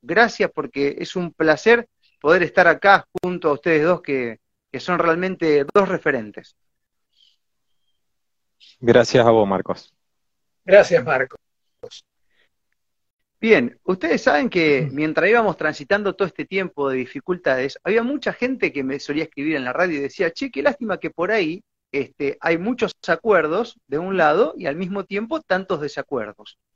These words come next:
Speaker 1: ¿no? En cuanto a la forma de ver, eh, muchas cosas de las que fueron pasando, y la idea de este diálogo un poco que cada uno pueda dar su opinión, compartir su conocimiento y acercar posiciones,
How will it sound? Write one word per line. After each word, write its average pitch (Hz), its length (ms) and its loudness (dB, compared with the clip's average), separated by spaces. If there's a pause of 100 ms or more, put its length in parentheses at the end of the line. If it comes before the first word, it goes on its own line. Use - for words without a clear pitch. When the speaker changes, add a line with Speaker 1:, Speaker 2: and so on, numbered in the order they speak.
Speaker 1:
¿no? 214 360 -4
En 139 160 -8
cuanto 196 320 0
a - 20 0
la 165 100 0
forma 208 360 0
de 143 120 0
ver, 190 360 4 (320)
eh, 131 200 -2
muchas 254 360 -2
cosas 147 340 -4
de 127 80 -10 (100)
las 123 80 -12
que 135 120 -6
fueron 147 260 -2
pasando, 156 560 0 (260)
y 202 440 -2
la 190 120 2
idea 294 200 0
de 285 80 0
este 247 200 -6 (280)
diálogo 294 320 -2
un 220 120 -4
poco 254 300 -10
que 185 140 -4
cada 220 260 2
uno 226 240 -2
pueda 208 240 2
dar 202 160 2
su - 140 -4
opinión, 269 540 -4
compartir 165 480 -2
su 180 140 -8
conocimiento 214 800 -6
y 165 200 -2
acercar 196 520 0
posiciones, 131 680 -4